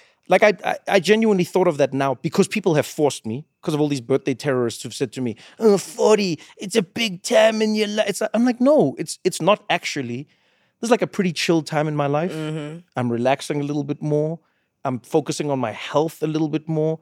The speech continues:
Speaker 2: Mm-hmm.
Speaker 1: It's not like a, you know.
Speaker 2: Okay, so maybe you're not, you know, overtly celebrating your fortieth, but they, it's like you're saying, "I'm focusing on my health." That you, you take, you took a conscious decision because you knew you were heading towards some sort of
Speaker 1: No,
Speaker 2: milestone.
Speaker 1: no,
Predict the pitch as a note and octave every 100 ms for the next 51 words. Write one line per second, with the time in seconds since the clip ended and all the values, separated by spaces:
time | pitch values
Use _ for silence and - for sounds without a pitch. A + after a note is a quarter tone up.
0 | - D#3 D#3+ D3+ G3 A3+ C#4 A#3+ A3+ G#3+
1 | G3+ F#3+ F3+ E3 - G#3 C4 A3+ _ _
2 | _ _ _ - C4 - G#3+ F3+ A3+ G3+
3 | F#3+ G3+ _ - F3+ A3+ C4+ A#3+ G3 F3+
4 | F3 F#3 F3+ - - _ _ - F3 -
5 | G#3 E3+ C#3 E3+ F#3 E3+ F3 - F3+ E3+
6 | D3+ D3 C#3+ C3+ - D3 - G2+ - -
7 | - B2+ F3+ E3+ - _ F#3 D#3+ F3+ F#3
8 | - G3+ G3 F3 E3+ G#3 F3 D#3 C#3+ F#3+
9 | F#3+ F#3 E3 D3+ C#3 E3+ F3+ - - -
10 | G#3 - G#3+ G#3 A3 B3 - A3 - C#4+
11 | - - - A#3+ A#3 A3 - D#3+ G3 D3
12 | C3+ C3 - - F3 E3 E3 F3+ G#3 E3+
13 | D#3+ F3 E3+ E3+ E3 - G3 G#3 G3+ B2+
14 | D3 D3+ - C#3+ F3+ C#3